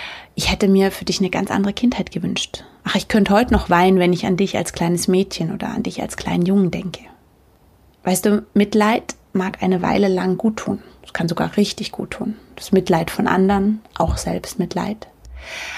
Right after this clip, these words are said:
Aber ich sag dir, es bringt dir null Komma nichts für dein Ziel, eine lebendige und gleichwertige Liebesbeziehung im Heute, Hier und Jetzt zu führen. Und ich möchte hier noch einen kleinen Perspektivwechsel hinein in die Elternsicht nehmen. Ich bin ja selber Mama.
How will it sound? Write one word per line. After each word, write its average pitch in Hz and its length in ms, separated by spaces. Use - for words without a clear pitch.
Aber 190 340
ich 196 100
sag 190 220
dir, 202 100
es - 80
bringt 202 300
dir 185 120
null 202 280
Komma 180 300
nichts - 580
für - 200
dein 196 320
Ziel, 214 540
eine 185 220
lebendige 180 580
und 170 140
gleichwertige 180 640
Liebesbeziehung 185 800
im 165 160
Heute, 175 240
Hier 190 180
und 175 120
Jetzt - 240
zu - 60
führen. 185 320
Und 208 140
ich - 140
möchte 202 260
hier 185 180
noch 185 120
einen 190 100
kleinen 196 480
Perspektivwechsel 190 960
hinein 170 280
in 170 60
die 170 120
Elternsicht 185 500
nehmen. - 200
Ich - 100
bin 190 140
ja 190 100
selber 175 300
Mama. 175 300